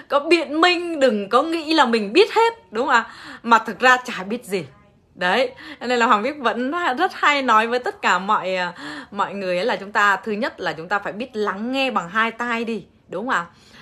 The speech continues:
Thứ hai là chúng ta hạ cái tôi chúng ta xuống, bởi vì cái tôi chúng ta nó không có cái gì để mà phải nâng lên đâu ạ. Thế nhưng mà chúng ta cứ nâng chúng ta lên tận tầng mây, đúng không ạ? Mà không bao giờ chịu lắng nghe, không bao giờ chịu đón nhận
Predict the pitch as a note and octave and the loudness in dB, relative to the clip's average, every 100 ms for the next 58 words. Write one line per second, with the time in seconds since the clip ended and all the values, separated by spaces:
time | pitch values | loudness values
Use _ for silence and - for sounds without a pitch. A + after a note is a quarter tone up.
0 | - B3 C#4+ D4+ C4+ G#3 B3+ B3+ B3 C4+ | -8 -6 0 0 0 -4 -4 -4 2 4
1 | - - A#3 - D4+ D4+ B3+ B3+ C#4 C4+ | 4 -2 -2 2 4 2 -2 0 0 2
2 | G#3+ C#4 A3 F#3 C4 D4 C#4+ C4 C4+ C#4 | -2 0 -2 -4 0 2 2 2 4 4
3 | D4+ - F#4+ F4+ F4 F#4+ G4 E4+ D4+ A#3+ | 2 0 2 2 -2 -4 0 2 2 2
4 | G3 G3 F#3 F#3+ F#3+ D4 D#4 D#4+ D4+ D4+ | 2 2 2 0 0 0 2 0 4 4
5 | A#3 - - - - - - E4 G4+ D4 | 4 2 -10 -20 -20 -20 -10 -6 0 0
6 | A3 B3 D#4+ E4+ F4+ F4+ F4 D#4 E4+ D#4+ | 0 0 -2 0 0 0 0 0 2 0
7 | D#4 C4 B3 C4+ B3 A#3 D4 E4 C#4 - | 0 -4 0 2 2 4 4 4 0 -10
8 | - - - F#3 A3 - A#3+ G#3+ - - | -20 -20 -2 2 4 4 4 2 2 0
9 | F#4+ G4+ G4 E4+ C4+ A3 A#3 G#3 G3 A3+ | 0 6 6 6 0 -2 -6 -2 -2 0
10 | B3+ B3 C#4+ C4 A#3 G3 F3+ G3 F#3 A3 | -2 -2 -4 -2 -2 -2 -4 -8 -6 -4
11 | A#3+ | -6